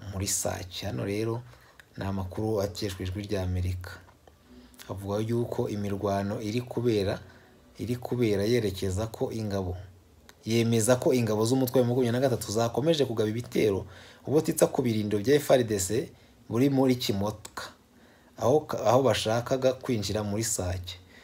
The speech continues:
Saa saba n'igice za kumanywa, F R D C yahise yitabaza indege zayo z'intambara mu gusubizayo ibitero bya M makumyabiri na gatatu.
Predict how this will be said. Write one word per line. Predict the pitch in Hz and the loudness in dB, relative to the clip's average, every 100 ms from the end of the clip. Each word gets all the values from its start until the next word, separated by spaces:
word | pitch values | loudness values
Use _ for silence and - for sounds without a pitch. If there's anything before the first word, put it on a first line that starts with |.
| - - - | -20 -18 0
Saa | - - 170 170 | 4 10 10 10
saba | - 214 214 214 | 10 10 12 12
n'igice | 208 190 190 196 185 | 8 2 4 8 8
za | 180 170 | 10 10
kumanywa, | - 156 139 131 120 120 | 8 2 4 4 2 2
F | 156 - | 2 10
R | 170 139 | 10 10
D | 120 | 2
C | 107 - 98 98 - - - - | 0 0 -2 -4 -20 -20 -20 -4
yahise | 120 127 139 170 | 0 2 4 2
yitabaza | 165 - 113 110 107 107 120 | 2 2 4 4 4 2 0
indege | 113 104 117 139 131 123 | 0 0 2 2 4 2
zayo | 123 120 101 98 113 - - - - | 4 4 4 2 -2 -4 -20 -20 -14
z'intambara | 110 135 131 104 98 98 98 139 - - - 110 | -6 -2 0 0 2 2 2 0 -8 -20 -14 -8
mu | 101 | -6
gusubizayo | 107 - 135 110 95 113 123 123 | -2 -2 -2 -2 0 2 2 0
ibitero | 104 98 - 131 107 110 | -4 -6 -4 0 0 0
bya | 95 101 | -2 -2
M | 107 107 | 0 -2
makumyabiri | 101 92 107 98 | -4 -6 -6 -4
na | 98 | -4
gatatu. | 104 95 90 | -4 -6 -8